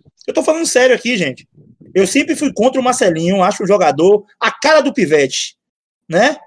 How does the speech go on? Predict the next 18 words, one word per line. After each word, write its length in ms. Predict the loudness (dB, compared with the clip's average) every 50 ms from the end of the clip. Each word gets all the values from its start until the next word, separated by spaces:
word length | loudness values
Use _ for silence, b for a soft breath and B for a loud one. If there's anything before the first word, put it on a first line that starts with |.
| _ -10
O 60 | -4
toquinho 520 | -2 -2 -2 -2 -2 -4 -2 0 0 0 -2
chato, 680 | -2 -2 0 2 2 2 2 0 -2 -4 -6 -6 -6 -8 -8 b b b b
que 120 | -4 -2
não 100 | 0 2
vai 100 | 2 2
pra 100 | 4 4
lugar 200 | 2 4 4 2
nenhum, 440 | 2 2 0 0 0 -2 -2 -4 -4 -6 B B B B
essa 260 | B -2 0 0 0 2
valorização 580 | 2 2 2 2 2 2 0 0 0 0 0
achando 280 | 0 0 0 -2 -2 -2
que 80 | 0
vai 100 | 0 0
chegar 220 | 0 2 0 0 0
dentro 220 | 0 0 0 -2
do 100 | -2 0
gol, 360 | 4 6 8 8 8 6 4